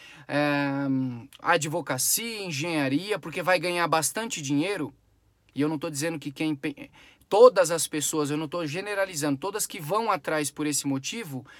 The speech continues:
são charlatões, tá bom? Eu estou dizendo que a motivação impacta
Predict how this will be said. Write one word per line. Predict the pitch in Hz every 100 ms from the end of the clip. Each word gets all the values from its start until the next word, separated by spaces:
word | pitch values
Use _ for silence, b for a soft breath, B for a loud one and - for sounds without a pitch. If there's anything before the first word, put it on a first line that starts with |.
| B B
são | - 196
charlatões, | - 185 180 175 - 151 135 120 - -
tá | 110
bom? | 131 202 240 B B
Eu |
estou | 143 190
dizendo | 160 160 190
que | 147 170
a | 220
motivação | 285 277 240 - 180 170 - - 180
impacta | 226 - - 196 233 - - 285